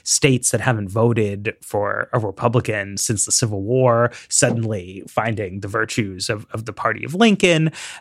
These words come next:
My, my, my grandfather's from a, a Cuban family in, in Tampa. He, he was born in the United States. He, he grew up there, but he grew up in a Spanish-speaking household, in a Spanish-speaking community. And he s-, said that, like, he had, his people,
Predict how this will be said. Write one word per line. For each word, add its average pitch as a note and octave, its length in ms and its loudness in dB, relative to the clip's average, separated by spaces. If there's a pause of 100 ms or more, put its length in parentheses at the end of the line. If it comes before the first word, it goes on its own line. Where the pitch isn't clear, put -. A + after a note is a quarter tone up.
(140)
My, E3 180 10
my, D3+ 160 6
my D3+ 120 4
grandfather's B2+ 760 6
from A#2+ 220 4
a, G#2 220 4
a A#2 100 2
Cuban A#2 380 4
family G2+ 500 -2
in, G2+ 160 -8
in G#2 140 -4
Tampa. G#2+ 480 2
He, G#2+ 320 -2
he C3 100 2
was A#2+ 140 4
born B2+ 320 6
in A#2 80 6
the G#2+ 80 0
United F#2+ 320 -2
States. F#2 340 -6
He, F#2 100 -8
he G2 260 -8
grew A2 300 2
up - 340 2
there, C3 300 8
but A2+ 240 2 (160)
he - 80 4
grew E3+ 120 10
up - 80 6
in C3 100 6
a G#2+ 40 2
Spanish-speaking A#2 640 -2
household, G#2+ 460 -6
in G#2 60 -8
a G2+ 60 -10
Spanish-speaking - 800 -8
community. E3+ 720 4 (260)
And C#3+ 160 6
he G3+ 180 4
s-, - 260 -2
said A#2 400 6
that, A2+ 180 0
like, A2 240 0 (100)
he C#3+ 340 4
had, G2 140 0 (360)
his A3+ 260 4
people, C#3+ 400 6